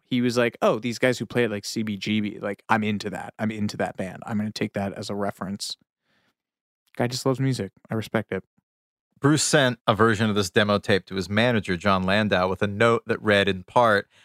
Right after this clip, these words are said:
Speaker 2: "I got a lot of ideas, but I'm not exactly sure where I'm going," <laughs> which I
Speaker 1: <laughs>
Speaker 2: love. Uh, and he elaborated on this sentiment in his two thousand sixteen memoir, Born the Run, saying, "I had no conscious political agenda or social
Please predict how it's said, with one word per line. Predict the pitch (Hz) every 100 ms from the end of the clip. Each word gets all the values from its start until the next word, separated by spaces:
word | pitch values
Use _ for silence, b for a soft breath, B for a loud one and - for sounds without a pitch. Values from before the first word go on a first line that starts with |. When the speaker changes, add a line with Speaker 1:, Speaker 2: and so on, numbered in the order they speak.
| b 131
Speaker 2:
"I |
got | 139 214
a | 220
lot | 208
of | 208
ideas, | 185 143 151 175 180
but | 135 113
I'm | 113
not | 160 170
exactly | 117 107 143 156 180
sure | 160 - 139 147
where | 123 123
I'm | 135 117
going," | 101 101 85 71 - _
<laughs> | _ 104
which | 107 - - _
I | 110 110
Speaker 1:
<laughs> | 110 101
Speaker 2:
love. | 92 87 _ _ b b b b -
Uh, | 127 131 143
and | 160
he | 208
elaborated | 240 302 277 247 208
on | 180 160
this | 147
sentiment | 160 143 139 131 123
in | 135 123
his | 117
two | - 180
thousand | 165 160 143
sixteen | - - 139 120
memoir, | 127 123 113
Born | 107 117 123 117
the | 104
Run, | 110 101 90 90
saying, | - 117 107 104 98 b b _
"I | 139
had | 156 156
no | 147 196
conscious | - 214 202 196
political | - - 151 151 143
agenda | 127 117 113 113 113
or | 92 98
social | - 107 107 101